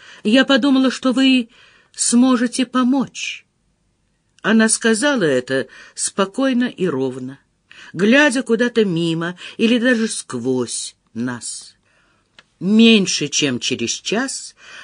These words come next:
мы уже были в его палате. Последние сутки Максим почти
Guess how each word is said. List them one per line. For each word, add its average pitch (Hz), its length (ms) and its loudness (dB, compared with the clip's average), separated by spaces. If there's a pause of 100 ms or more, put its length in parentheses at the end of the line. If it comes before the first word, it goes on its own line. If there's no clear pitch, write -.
мы 311 220 4
уже 285 180 2
были 269 260 2
в 233 40 0
его 233 260 2
палате. 131 580 -8 (640)
Последние 160 640 0
сутки 294 400 -2
Максим 175 540 -2
почти 226 600 -4